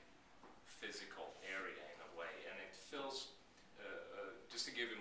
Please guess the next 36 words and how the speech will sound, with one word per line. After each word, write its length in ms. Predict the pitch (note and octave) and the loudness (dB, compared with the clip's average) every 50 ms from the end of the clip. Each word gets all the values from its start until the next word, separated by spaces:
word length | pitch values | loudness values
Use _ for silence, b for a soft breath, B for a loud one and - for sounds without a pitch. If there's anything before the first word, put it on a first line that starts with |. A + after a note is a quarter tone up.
| G#2 G2+ | 0 2
my 160 | G2+ G2+ G2+ G2+ - | 4 6 6 6 8
background, 440 | A2 A2+ A2+ - - - G2 G2 G2 | 10 10 10 8 6 4 4 4 4
I'm 160 | G2+ G2+ G#2 G2+ G#2+ | 2 2 0 0 2
originally 440 | A2+ A#2 A#2 - - G#2 G2+ F#2+ F#2+ | 2 4 4 4 2 2 2 0 0
from 240 | - - - - - - | -2 0 0 0 2 4
Serbia, 640 | - - - - C3 C3 B2+ - G#2+ F#2+ F#2 - - - - B B B B B B B - - - | 6 6 6 6 6 6 4 4 4 4 4 4 2 0 -4 B B B B B B B -10 -2 2
uh, 360 | - F2+ F2+ - E2+ E2+ - - - - - G#2+ | 4 4 4 4 4 2 2 0 -4 -6 -6 -6
which 240 | G#2+ G#2+ - - | -2 2 2 4
used 240 | A#2 A2+ - - - | 4 4 2 0 0
to 40 | - | 0
be 120 | A2 G#2 | 0 0
a 60 | G2+ G#2 | 2 6
part 240 | A2+ A2 A2 A2 A2 A#2 | 6 6 6 6 4 2
of, 160 | A2+ A2 G2+ - - - - - | -2 -2 -4 -4 -6 -6 -6 -2
uh, 280 | - G2 F#2+ F#2 F2+ - - - - - - - | 0 2 2 4 2 2 0 -2 -8 -10 -6 -6
Yugoslavia, 760 | C#3 - - - - - G#2+ G#2 G#2 G#2 - - - - - - - - - - - - | -4 -2 4 4 6 8 10 10 10 10 10 8 2 -2 -6 -8 -12 -14 -14 -14 -10 -4
if 40 | - - | 0 0
anybody 320 | - - - - - - - - | 0 0 0 -4 -4 -4 -6 -6
remembers. 520 | - - D#2+ E2 - - - - - - - B B B E3 E3 B - - - | -6 -4 -4 -4 -4 -4 -6 -8 -8 -10 -10 B B B -6 -6 B -6 -4 2
And, 480 | B2 B2 B2 A#2+ A#2+ A#2+ A#2 A#2 A2+ - A#2+ | 6 8 10 10 10 10 8 6 4 4 6
uh, 440 | A#2+ A2 A2 - - - A2 G#2+ G#2 | 6 6 8 6 6 6 6 6 6
um, 100 | - G2+ - - - - - - - - - - - - - - - | 4 2 -2 -6 -8 -12 -12 -14 -14 -14 -14 -16 -16 -14 -12 -6 -4
I, 240 | - - - - B2+ | -2 -2 2 4 6
I 20 | B2 | 6
feel 360 | - - - F3 F#3 F#3 - | 6 6 8 10 10 10 10
the 160 | C#3+ B2+ A#2+ | 6 4 6
reason 360 | B2 B2+ C3 C3+ D3+ D3+ - C3 | 6 4 4 4 4 2 4 4
that 80 | C3 A2+ | 4 4
I'm 120 | A2 - - - - | 4 4 2 0 2
photogra-, 360 | B2 B2 A#2+ A#2+ A#2+ A#2 B2 - | 4 6 6 6 4 2 4 4
that 80 | G#2+ | 4
I'm 160 | G#2 G#2 G#2+ | 4 4 4
really 240 | A#2+ C3+ C#3+ C#3 B2 | 4 4 6 6 6
attracted 440 | A#2+ - - B2 A2+ - - - - - | 6 6 6 6 6 6 6 2 0 -2
to 60 | A#2+ A2+ A2 G#2 | -2 -2 -2 -2
these 280 | G2+ - - - - | 0 2 2 2 2